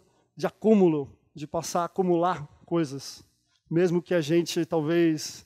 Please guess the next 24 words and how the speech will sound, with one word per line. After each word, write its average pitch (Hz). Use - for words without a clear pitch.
nem 196
use 202
nessa 202
vida, 156
mas 160
a 160
gente 160
acumula 190
e 170
com 180
dinheiro 175
não 175
é 175
diferente, 156
né? 151
Os 170
Estados 214
Unidos, 208
há 185
dois, 202
três 185
anos 190
atrás, 190
atingiu 180